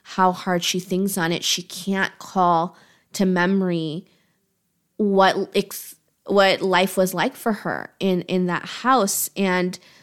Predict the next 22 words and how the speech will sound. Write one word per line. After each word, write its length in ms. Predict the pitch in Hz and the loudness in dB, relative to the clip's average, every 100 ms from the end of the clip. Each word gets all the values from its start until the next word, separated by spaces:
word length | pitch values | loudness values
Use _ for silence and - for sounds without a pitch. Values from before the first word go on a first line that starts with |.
| _ - | _ -8
that 260 | 190 208 | 0 2
is 160 | 208 208 | 2 2
a 40 | |
huge 540 | 202 - 269 349 339 - | 0 0 2 4 4 0
sign 480 | - 175 - - 233 _ _ _ _ | -4 -6 -8 -12 -16 _ _ _ _
of, 480 | 185 180 175 185 - - | 2 4 2 -2 -6 -4
of 160 | 180 | -4
childhood 440 | - 190 160 - 165 | -2 -2 -2 -2 -4
trauma, 360 | - 175 170 | -2 -2 -2
a 20 | |
huge 520 | 170 - 269 302 285 - | -4 -2 2 2 2 0
symptom 640 | 185 175 175 175 180 202 - _ - | -2 -2 -4 -6 -8 -10 -16 _ -8
that 460 | 190 180 175 175 - _ _ _ | 2 4 4 0 -8 _ _ _
we 300 | - 202 233 | 0 4 4
may 160 | 226 226 | 4 2
not 240 | 233 - | 0 -2
think 240 | - 220 | -4 -4
about. 320 | 262 233 185 175 | -4 -2 -2 -2
If 140 | 185 | -2
you've 200 | 233 247 | 0 2
ever 580 | 202 208 202 185 180 - _ _ _ _ _ - | 2 2 2 0 -2 -8 _ _ _ _ _ -4
just, 360 | 202 196 - | -2 0 -4